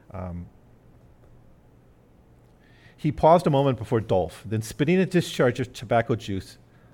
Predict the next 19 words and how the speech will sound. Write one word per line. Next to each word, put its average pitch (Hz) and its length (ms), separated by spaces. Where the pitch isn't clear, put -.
on 107 220
his 117 260
well-blackened 104 840
boots 101 320
and 98 120
giving 113 280
a 90 60
contemptuous 117 640
oomph, 127 340
he - 220
walked 90 340
on. 80 260
Again, 131 220
he 165 80
stopped 127 280
before 117 320
Suzanne 98 400
and 92 160
Emmeline. 87 560